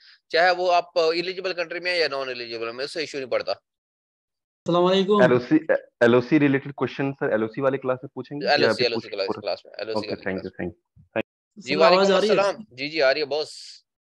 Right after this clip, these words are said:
Speaker 2: सर, अ, मेरा नाम अब्दुल हलीम महबूब है।
Speaker 1: जी, जी।
Speaker 2: और हाँ, मैं, अ,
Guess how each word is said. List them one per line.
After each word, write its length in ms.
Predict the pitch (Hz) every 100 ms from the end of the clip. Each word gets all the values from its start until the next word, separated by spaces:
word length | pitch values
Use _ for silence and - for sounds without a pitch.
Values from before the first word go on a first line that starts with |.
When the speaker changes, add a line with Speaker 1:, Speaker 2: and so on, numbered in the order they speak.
| _ _ - _ _
Speaker 2:
सर, 480 | - 180 180 202 196 185
अ, 220 | 185 185
मेरा 220 | 185 202
नाम 160 | 208 208
अब्दुल 280 | 175 190
हलीम 300 | 190 170 175
महबूब 300 | 165 156 170 160
है। 100 | 170 _ _ _ _
Speaker 1:
जी, 120 | 123
जी। 180 | 123 131 147 _
Speaker 2:
और 460 | 160 160 160 165 170 _
हाँ, 260 | 190 170 160
मैं, 400 | 165 165 170 175
अ, 600 | 175 170 160 160 160